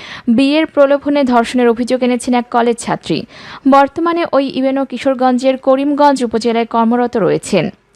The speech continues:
এ বিষয়ে ওই ছাত্রী জনপ্রশাসন মন্ত্রণালয় প্রতিকার চেয়ে একটি লিখিত অভিযোগ এবং ইউএনওর নামে আইনি নোটিশও পাঠিয়েছেন। এদিকে অভিযোগের বিষয়ে নিয়ে জেলা প্রশাসকের পক্ষ থেকে তদন্ত কমিটি গঠন করা হয়েছে।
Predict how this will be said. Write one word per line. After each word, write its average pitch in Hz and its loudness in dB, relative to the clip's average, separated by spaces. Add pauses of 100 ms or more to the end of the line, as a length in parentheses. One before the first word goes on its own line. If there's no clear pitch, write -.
এ 190 0
বিষয়ে 196 0 (440)
ওই 254 4
ছাত্রী 254 0
জনপ্রশাসন 294 0
মন্ত্রণালয় 254 0
প্রতিকার 262 -2
চেয়ে 269 -2
একটি 254 -4
লিখিত 254 -4
অভিযোগ 277 0
এবং 208 0
ইউএনওর 240 2
নামে 196 2
আইনি 233 2
নোটিশও 233 -2
পাঠিয়েছেন। 175 -2 (640)
এদিকে 285 2
অভিযোগের 339 0
বিষয়ে 311 0
নিয়ে 262 0
জেলা 233 2
প্রশাসকের 240 -4
পক্ষ 240 -2
থেকে 277 -2
তদন্ত 220 2
কমিটি 233 0
গঠন 185 0
করা 156 0
হয়েছে। 175 -2